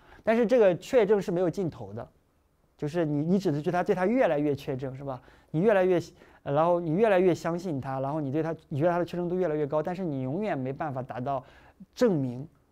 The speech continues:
达到没办法证明。这也，这也就是我们面临任何的这种经验性论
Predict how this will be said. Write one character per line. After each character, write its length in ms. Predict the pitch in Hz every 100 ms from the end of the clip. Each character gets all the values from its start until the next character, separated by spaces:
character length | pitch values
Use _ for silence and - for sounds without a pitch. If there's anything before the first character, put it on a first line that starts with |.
| _
达 100 | -
到 80 | 147
没 140 | 139 147
办 80 |
法 80 | 151
证 200 | 131 165
明。 220 | 127 120 - _ _ _ _
这 140 | - 262
也， 120 | 185
这 260 | 160 - 269
也 120 | 190
就 120 | 214
是 380 | 202 208 180 170
我 120 | 151
们 180 | 131 151 151
面 360 | 180 196 226
临 160 | 165 180
任 280 | 240 269 180
何 180 | -
的 100 | 143
这 140 | 165 165
种 180 | 143 - - - _ _ - _ _ _ -
经 200 | 226 247
验 260 | 277 226
性 220 | 165 180
论 220 | 160 165